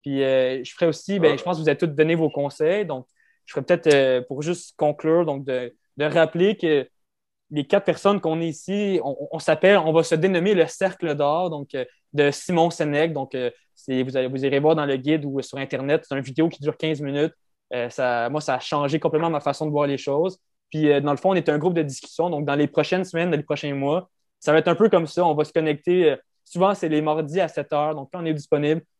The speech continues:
Speaker 1: on discute. Ça peut être trente minutes, une heure. On parle de tout et de rien. La dernière fois, on a parlé de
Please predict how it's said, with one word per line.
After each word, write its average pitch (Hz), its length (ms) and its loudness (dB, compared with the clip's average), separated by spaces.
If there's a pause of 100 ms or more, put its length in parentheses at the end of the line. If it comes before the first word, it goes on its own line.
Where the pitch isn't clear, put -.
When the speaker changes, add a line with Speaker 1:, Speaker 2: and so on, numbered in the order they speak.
Speaker 1:
on 156 140 2
discute. 165 420 2
Ça 156 100 2
peut 170 100 2
être 165 120 4
trente 165 220 -4
minutes, 165 320 -2
une 156 120 -8
heure. 147 260 -2 (240)
On 165 140 -2
parle 214 300 8
de 180 100 4
tout 226 280 0
et 202 60 4
de 175 80 4
rien. 156 300 0
La 156 100 0
dernière 160 240 -2
fois, 185 120 2
on 180 40 -2
a 160 80 -2
parlé 151 280 -2
de 143 260 -2